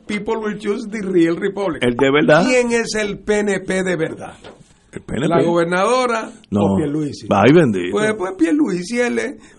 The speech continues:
Speaker 1: o sea, eh, Pierluisi es el P N P de, con virtudes y defectos. No
Speaker 2: Sí,
Speaker 1: estoy,
Speaker 2: sí.
Speaker 1: no estoy, eh, eh, justipreciando. Así que, por lo tanto, me parece que si la idea de la gobernadora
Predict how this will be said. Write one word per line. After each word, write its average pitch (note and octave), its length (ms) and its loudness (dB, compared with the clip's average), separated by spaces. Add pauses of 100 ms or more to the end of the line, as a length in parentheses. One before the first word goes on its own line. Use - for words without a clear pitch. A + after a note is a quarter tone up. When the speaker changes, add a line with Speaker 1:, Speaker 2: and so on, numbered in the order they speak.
(220)
Speaker 1:
o D3 40 -10
sea, F#3+ 320 -4
eh, E3+ 180 -10
Pierluisi A3 500 -4
es A#3 80 -2
el G#3+ 140 -4
P A3 120 -2
N A3 140 -2
P A3+ 120 -2
de, F#3+ 240 -4
con C#3+ 180 -10
virtudes G3 520 -4
y G3+ 40 -6
defectos. F3+ 420 -6
No C3+ 60 -4
Speaker 2:
Sí, D#3 80 -2
Speaker 1:
estoy, G#2 160 0
Speaker 2:
sí. G2+ 180 -2 (200)
Speaker 1:
no G#2 80 -10
estoy, G#3+ 240 -8
eh, A#3 120 -6 (340)
eh, - 40 -8
justipreciando. F3 1080 -6 (480)
Así B3 140 -6
que, C4+ 120 -2
por A#3+ 160 2
lo F#3 120 -2
tanto, F#3+ 320 -4
me D3 120 -2
parece C3 500 -10 (140)
que D#3+ 160 -8
si E3+ 220 -8
la D3+ 200 -4
idea A2 480 -2
de F3 140 -4
la C#3+ 160 -4
gobernadora - 720 -14